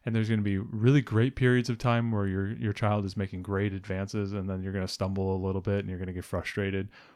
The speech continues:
or you're gonna get a little burnt out. It, there are ups and downs no matter what happens.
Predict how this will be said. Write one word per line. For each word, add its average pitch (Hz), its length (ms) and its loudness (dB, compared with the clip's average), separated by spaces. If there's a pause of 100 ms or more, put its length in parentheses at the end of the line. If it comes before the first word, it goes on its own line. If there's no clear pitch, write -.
(100)
or 135 100 4
you're 127 80 4
gonna 113 140 4
get 104 120 2
a - 40 4
little 101 180 2
burnt 95 300 -2
out. 90 320 -2 (580)
It, 143 140 0
there 151 260 2
are 143 220 -2
ups 131 220 -2
and 113 100 0
downs 98 300 0
no 98 60 -2
matter 92 220 0
what 87 140 0
happens. 87 400 -4